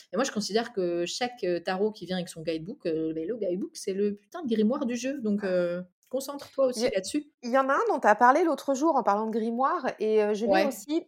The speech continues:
Speaker 2: c'est, hem, le bouquin de James R. Reeves. Tu
Speaker 1: Ah
Speaker 2: sais
Speaker 1: oui.
Speaker 2: qui, oui, oui, alors
Speaker 1: Mmh mh.
Speaker 2: celui-là, écoute, et je, je, je t'ai vu,
Speaker 1: Ah,
Speaker 2: tu
Speaker 1: il
Speaker 2: en
Speaker 1: est
Speaker 2: avais parlé.
Speaker 1: magnifique. Ouais, ouais, ouais.
Speaker 2: Et, et tu disais, c'est intéressant parce que tu vois justement comment le, le, mmh,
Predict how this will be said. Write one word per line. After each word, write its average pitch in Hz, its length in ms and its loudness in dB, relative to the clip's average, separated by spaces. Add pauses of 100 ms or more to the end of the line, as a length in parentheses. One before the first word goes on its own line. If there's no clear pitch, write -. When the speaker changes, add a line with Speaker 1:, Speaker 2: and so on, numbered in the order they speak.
Speaker 2:
c'est, 240 300 2
hem, 208 680 4
le 208 200 -2
bouquin 254 380 -6
de 226 280 -2
James 262 200 -2 (140)
R. 240 180 -4
Reeves. 220 360 -6 (680)
Tu 214 120 -4
Speaker 1:
Ah 240 40 0
Speaker 2:
sais 254 160 0
Speaker 1:
oui. - 0 -
Speaker 2:
qui, 240 200 -12 (240)
oui, 233 120 -2
oui, 247 240 -4
alors 220 200 4
Speaker 1:
Mmh - 20 0
mh. 214 60 -2
Speaker 2:
celui-là, 220 380 0
écoute, - 300 -8
et 208 160 2
je, 226 180 -4
je, 202 260 -12
je 185 140 -14
t'ai 233 120 -4
vu, 233 140 -4
Speaker 1:
Ah, 180 140 2
Speaker 2:
tu 170 60 4
Speaker 1:
il - 0 -
Speaker 2:
en 175 40 4
Speaker 1:
est - 40 0
Speaker 2:
avais 214 200 4
parlé. 196 260 0
Speaker 1:
magnifique. - 160 -18 (360)
Ouais, 196 200 2
ouais, 175 120 2
ouais. 156 200 -6 (140)
Speaker 2:
Et, 208 200 -8
et - 20 -8
tu 240 140 -4
disais, 240 280 2
c'est 294 120 -2
intéressant 240 600 2
parce 220 180 -2
que 226 80 -2
tu 214 180 -8
vois 254 220 0
justement 226 400 -4
comment 202 200 -4
le, 196 220 4
le, 185 380 0
mmh, 180 220 -10